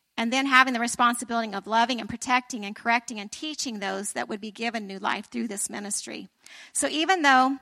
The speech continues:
I haven't physically given birth to our beautiful Primrose Hill ladies, through this ministry, that's why I was given the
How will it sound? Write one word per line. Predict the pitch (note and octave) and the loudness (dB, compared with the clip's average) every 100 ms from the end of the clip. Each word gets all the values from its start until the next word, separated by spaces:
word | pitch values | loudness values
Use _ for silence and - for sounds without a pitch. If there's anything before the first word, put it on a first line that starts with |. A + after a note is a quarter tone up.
| - | -6
I | A3 A#3+ | -2 4
haven't | C#4 C#4 A#3 | 6 6 0
physically | B3+ B3+ C#4 B3+ | -4 -4 -4 -6
given | B3+ A#3+ | -4 -4
birth | A#3 A3+ G#3+ - _ _ - | -2 -2 -2 -6 _ _ -6
to | C4 | 0
our | A#3+ | 0
beautiful | A#3+ A#3+ A#3+ B3 | 0 -8 -6 -8
Primrose | - A#3 A#3 A3 - | -6 -6 -6 -6 -6
Hill | A3+ G#3+ | -4 -4
ladies, | G3 G3 A#3 G#3 - _ _ _ _ _ _ _ _ _ _ _ _ | -6 -8 -10 -12 -18 _ _ _ _ _ _ _ _ _ _ _ _
through | - C4+ | -8 -4
this | C#4 C#4 | -4 -4
ministry, | B3+ B3+ A#3 - G3 F#3+ F#3+ F3+ _ _ _ _ _ _ _ _ _ _ _ _ | -4 -4 -4 -6 -6 -10 -12 -14 _ _ _ _ _ _ _ _ _ _ _ _
that's | - B3+ - | -4 -4 -6
why | A3 G#3 | -8 -8
I | G3+ | -8
was | G#3 - | -10 -12
given | G#3 G3 G3 | -12 -10 -8
the | G3+ | -10